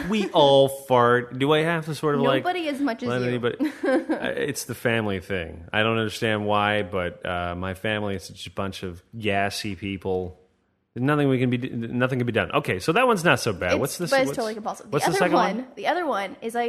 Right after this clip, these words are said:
Speaker 2: if I drop any money, okay?
Speaker 1: Yeah.
Speaker 2: A penny,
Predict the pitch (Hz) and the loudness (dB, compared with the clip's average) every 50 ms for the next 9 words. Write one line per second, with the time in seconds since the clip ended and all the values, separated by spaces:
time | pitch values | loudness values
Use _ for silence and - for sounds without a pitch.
0 | 240 240 254 - 220 214 208 202 - 220 226 262 277 311 - - - - - _ | -4 -6 -8 -8 -8 -8 -8 -10 -8 -6 -4 -4 -4 -4 -6 -8 -12 -20 -20 _
1 | _ _ _ - 226 254 262 277 277 254 240 214 202 180 151 - 214 - _ _ | _ _ _ -4 -2 0 2 2 2 2 0 -2 -4 -6 -10 -14 -18 -20 _ _
2 | _ _ - 220 - - 220 214 220 - _ 104 98 90 87 90 - _ _ _ | _ _ -18 -14 -12 -10 -10 -10 -12 -12 _ -8 -8 -8 -8 -10 -14 _ _ _
3 | - - - - - - - - 285 277 269 269 269 262 262 262 269 262 | -12 -12 -12 -12 -16 -10 -6 -2 0 2 2 2 2 2 0 -2 -4 -6